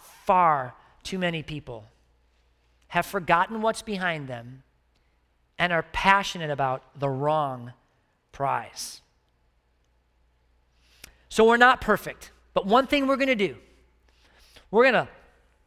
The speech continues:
stop caring for this mess, and we're gonna reach towards the goal that God himself has designated, the goal, the prize.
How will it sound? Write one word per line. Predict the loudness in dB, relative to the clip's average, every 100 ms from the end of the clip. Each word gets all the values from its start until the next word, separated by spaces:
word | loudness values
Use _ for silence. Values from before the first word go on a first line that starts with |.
| _ _
stop | -4 6 6 6
caring | 6 6 6
for | 0
this | -2 0
mess, | 0 0 0 -6 -10 _ -14 -4 0
and | 2
we're | 2
gonna | 2
reach | 4 4 2
towards | 0 4 4 2
the | -2
goal | 2 2 2 -2 -10 _ _
that | 0
God | 4 4
himself | 4 -2 -2 -2 -2
has | -6
designated, | 0 2 2 -2 -8 -8
the | -8
goal, | 2 4 4 0 -10 -10
the | -4
prize. | 4 4 4 -2